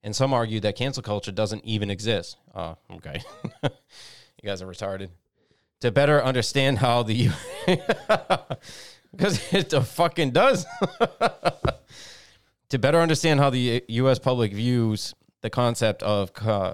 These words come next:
cancel culture. No, that's, that must be Pew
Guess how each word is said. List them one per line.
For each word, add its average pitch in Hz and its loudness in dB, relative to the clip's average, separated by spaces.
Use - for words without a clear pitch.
cancel 175 0
culture. 110 0
No, 123 -2
that's, 113 -4
that 104 -6
must 117 -4
be 107 -4
Pew 131 -2